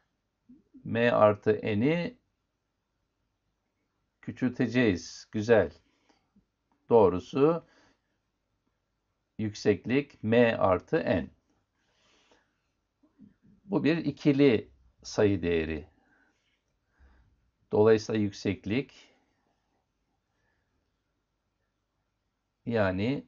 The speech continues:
M artı N cinsinden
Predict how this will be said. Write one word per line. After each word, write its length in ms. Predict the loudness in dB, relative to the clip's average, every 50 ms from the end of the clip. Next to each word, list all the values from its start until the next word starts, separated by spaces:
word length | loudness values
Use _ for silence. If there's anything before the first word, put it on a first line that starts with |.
| _ _ _ _ _ _ _ _ _ _ _ _ _ _ _ _ _ _ _ _ _ _ _ _ _ _ _ _ -4
M 260 | -2 -2 0 0 0
artı 460 | 0 0 -2 -2 -6 -6 -8 -6 -4 -2
N 320 | -2 0 0 0 -2 -6 -10 -16 _ _ _ _ _ _ _ _ -6
cinsinden 840 | -4 -2 -2 -4 -4 -8 -10 -8 -4 -2 0 0 0 0 -4 -6